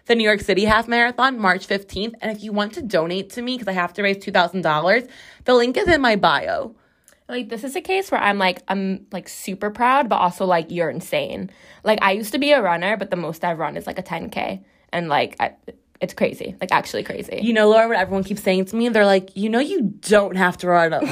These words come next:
Speaker 2: <laughs>
Speaker 1: a marathon." First, and then I'm like, "Guys, first of all, it's a half marathon, not a full one."
Speaker 2: Still a lot.
Speaker 1: No, it's still a lot, but they're like, "Cheryl, you realize you don't have to do this, right?" I'm like,
Speaker 2: Cheryl's like, "I know."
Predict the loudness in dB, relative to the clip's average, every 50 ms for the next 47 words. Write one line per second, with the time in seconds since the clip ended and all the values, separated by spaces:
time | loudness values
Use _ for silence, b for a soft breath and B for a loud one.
0 | -4 -4 0 2 4 6 6 6 4 2 0 -4 -6 -6 -6 -8 0 0 0 0
1 | 2 -4 -4 -2 -2 0 0 0 -2 -2 -4 -6 -6 -4 -4 -4 -6 -10 -16 -20
2 | _ _ -4 -4 -4 -4 -4 0 2 2 2 2 0 -4 -6 -8 -8 -6 -2 0
3 | 0 0 0 -2 -4 -6 -12 _ _ -2 0 0 0 0 -2 -2 -2 -2 0 0
4 | 0 0 0 0 2 4 4 4 2 0 -2 0 2 2 4 4 4 4 4 4
5 | 2 0 -2 -4 -6 -6 -6 B B B B 2 2 2 2 4 2 2 2 4
6 | 2 2 2 2 0 2 2 2 0 -2 -8 -14 -8 -4 -4 -2 -2 -4 -4 -4
7 | -4 -4 -4 -4 -6 -8 -8 -8 -8 -8 -12 -12 -6 -2 -2 -2 -2 -2 -4 -4
8 | -4 -4 -4 -6 -8 -12 -14 -14 -8 -4 -4 -2 0 0 -2 -2 -2 0 2 2
9 | 2 2 0 -2 -2 2 2 4 4 4 2 2 0 0 0 0 0 0 0 -2
10 | -2 -6 -8